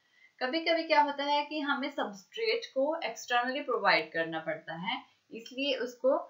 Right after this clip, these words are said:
कई बार extra terminal देना पड़ता है, उसको बोलते हैं substrate, जिसको एसएस से डिनोट करते हैं। वैसे ऐसा कम ही होता है और इसका जो normal symbol होता है वो कुछ इस तरह का होता है एन channel का। ये जो एरो है ये शो कर रहा है हमारे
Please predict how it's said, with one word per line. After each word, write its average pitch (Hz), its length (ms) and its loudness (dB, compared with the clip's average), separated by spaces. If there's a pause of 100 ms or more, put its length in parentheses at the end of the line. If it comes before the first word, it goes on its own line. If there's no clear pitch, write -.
(680)
कई 247 160 2
बार 269 320 6
extra 285 420 0 (320)
terminal 208 420 0
देना 185 260 0
पड़ता 165 320 -4 (100)
है, - 100 4 (180)
उसको 247 300 -4 (160)
बोलते 190 260 0
हैं 262 140 -4
substrate, 185 540 -8
जिसको 165 240 -6
एसएस 214 440 0
से 190 80 -10
डिनोट 165 400 -8
करते 151 260 -12
हैं। 143 180 -18 (380)
वैसे 240 240 4
ऐसा 302 240 4
कम 262 280 2
ही 294 120 0
होता 233 340 0
है 285 180 0 (460)
और 220 100 0
इसका 269 240 0
जो 311 120 0
normal 262 420 2
symbol 294 380 0
होता 285 240 -2
है 302 160 4 (280)
वो 220 140 0
कुछ 269 160 -6
इस 254 200 -4
तरह 226 200 2
का 202 140 -4
होता 180 280 -6
है 175 280 -8
एन 190 180 0
channel 160 320 -6
का। 143 240 -14 (360)
ये 254 140 0
जो 269 140 -2
एरो 233 360 4
है 247 180 0
ये 269 80 0
शो 269 200 -2
कर 214 180 -2
रहा 196 200 4
है 214 200 0
हमारे 208 380 -2